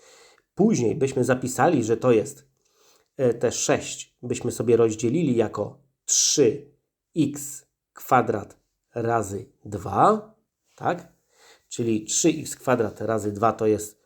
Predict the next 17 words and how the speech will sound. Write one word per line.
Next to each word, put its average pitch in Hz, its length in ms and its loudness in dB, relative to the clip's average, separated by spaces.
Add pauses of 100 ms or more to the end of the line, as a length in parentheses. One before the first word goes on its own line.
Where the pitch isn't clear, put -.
(140)
to 123 100 0
nasze, 127 300 0
to 131 140 -2
co 127 120 -2
na 120 120 2
dole 127 240 4
jest 110 160 2
zapisane 131 420 -2
jako 107 320 -4 (140)
trzy 143 420 -2
a 127 100 -4
kwadrat 107 440 -8
b. 226 280 -6 (960)
Patrzymy 117 460 0
dalej, 107 600 0
zapisujemy 123 640 0
sobie, 107 460 -2